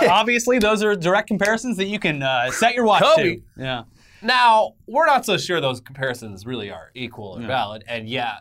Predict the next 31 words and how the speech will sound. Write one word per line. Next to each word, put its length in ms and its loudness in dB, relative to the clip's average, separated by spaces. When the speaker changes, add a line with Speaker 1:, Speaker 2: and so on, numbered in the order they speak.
Speaker 2:
we 300 -6
might 240 -2
be 140 -8
proven 320 -10
completely 420 -10
wrong 300 -6
here, 160 -18
especially 420 -10
considering 480 -14
Sonic's 440 -14
only 240 -10
real 180 -12
competition 840 -16
will 120 -10
be 300 -14
the 120 -12
Harley 340 -2
Quinn 240 -12
movie, 300 -14
which 260 -16
will 240 -12
have 320 -4
already 300 -2
been 140 -8
out 260 -6
for 240 -10
a 40 -12
week 340 -8
at 140 -20
that 240 -6
point, 240 -8